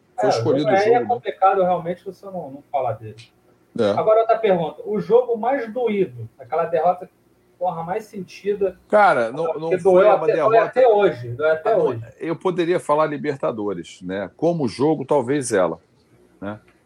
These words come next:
Speaker 1: Mas o momento mais doído foi a, o rebaixamento pra terceira divisão.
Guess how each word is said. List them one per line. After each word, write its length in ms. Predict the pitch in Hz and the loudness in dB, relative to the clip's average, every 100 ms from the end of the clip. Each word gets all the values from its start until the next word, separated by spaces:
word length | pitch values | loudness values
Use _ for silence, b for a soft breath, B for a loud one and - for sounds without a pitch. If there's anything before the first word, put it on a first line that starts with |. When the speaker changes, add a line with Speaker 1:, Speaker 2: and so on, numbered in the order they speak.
| _ _ _ | _ _ _
Speaker 1:
Mas 340 | 101 117 107 | 0 0 0
o 80 | 127 | -4
momento 500 | 131 135 117 135 - - | 0 2 2 0 -4 -4
mais 320 | 127 175 143 | 0 0 -2
doído 400 | 131 110 131 135 | -4 -2 -4 -6
foi 280 | - 139 147 | -6 -2 0
a, 220 | 143 104 | -2 -4
o 220 | 87 90 | -10 -8
rebaixamento 560 | 104 104 110 - 107 107 | -6 -2 -4 -4 -10 -10
pra 80 | 107 | -12
terceira 320 | 98 98 104 | -10 -4 -4
divisão. 400 | 98 104 87 78 | -4 -10 -10 -12